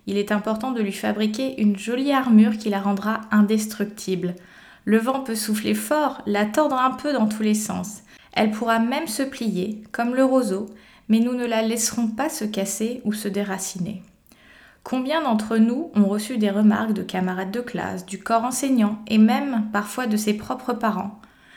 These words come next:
Remarques qui finalement envoient le message de « tu n'es pas assez » ou au contraire « tu es trop ». Pas assez comme ci ou comme ça, ou trop comme ci ou trop comme ça.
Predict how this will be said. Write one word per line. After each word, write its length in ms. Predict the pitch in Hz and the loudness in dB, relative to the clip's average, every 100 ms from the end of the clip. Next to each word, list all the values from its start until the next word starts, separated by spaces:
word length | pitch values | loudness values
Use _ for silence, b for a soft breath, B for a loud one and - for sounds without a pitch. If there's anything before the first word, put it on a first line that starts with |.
| B B B | B B B
Remarques 580 | 220 233 269 277 - - | 0 2 2 0 -4 -10
qui 160 | - 226 | -6 -6
finalement 540 | 214 233 226 226 269 | -2 0 2 2 0
envoient 220 | 240 208 220 | 0 2 4
le 100 | 208 | 4
message 500 | 208 208 247 262 208 | 2 2 0 0 2
de « 300 | 214 240 - - | 0 -2 -6 -16
tu 140 | - 214 | 2 6
n'es 120 | 214 | 6
pas 200 | 214 226 | 4 0
assez » 480 | 254 - 202 214 - | 0 -2 -4 -6 0
ou 120 | 214 | 0
au 20 | |
contraire « 580 | 208 202 214 - 240 262 | 2 0 0 -2 -4 -6
tu 220 | - 208 | -4 -2
es 40 | 196 | -2
trop ». 360 | - 175 180 B B B B - | -4 -6 -8 B B B B -2
Pas 100 | 202 | 0
assez 280 | 208 - 220 | 0 -2 0
comme 220 | 240 226 | 0 0
ci 380 | 214 240 269 B B B | -2 -4 -6 B B B
ou 100 | 214 | -4
comme 220 | 247 240 | 0 -2
ça, 360 | 233 - 202 214 B B | -2 -2 -4 -4 B B
ou 100 | 226 | -8
trop 240 | 220 330 330 | -4 -4 0
comme 200 | 320 294 | 0 -2
ci 340 | - 240 247 B B - | -6 -8 -10 B B -8
ou 100 | 220 | -6
trop 220 | - 226 | -4 -4
comme 200 | 214 208 | -2 -4
ça. 280 | - - | -4 -10